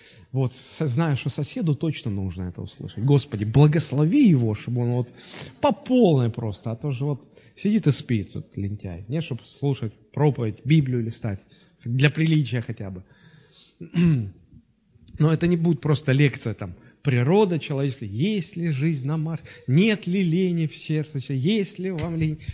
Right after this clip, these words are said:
Нет. А, мы, конечно же, поговорим о природе человеческой, о том, что она делает, но самое важное, практически-то –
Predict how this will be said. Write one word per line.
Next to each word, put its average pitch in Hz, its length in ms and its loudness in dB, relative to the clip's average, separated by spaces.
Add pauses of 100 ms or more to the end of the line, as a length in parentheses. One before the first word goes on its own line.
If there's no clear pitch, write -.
(160)
Нет. 185 260 -2 (380)
А, 113 320 -2
мы, 175 580 -4
конечно 202 340 -2
же, 156 120 2
поговорим 156 380 2
о 139 80 2
природе 160 760 2 (100)
человеческой, 123 460 -4
о 117 60 0
том, 160 120 2
что 147 160 -2
она 139 140 2
делает, 147 400 -2 (260)
но 135 80 -2
самое 156 400 0
важное, 147 360 -2
практически-то – - 840 -6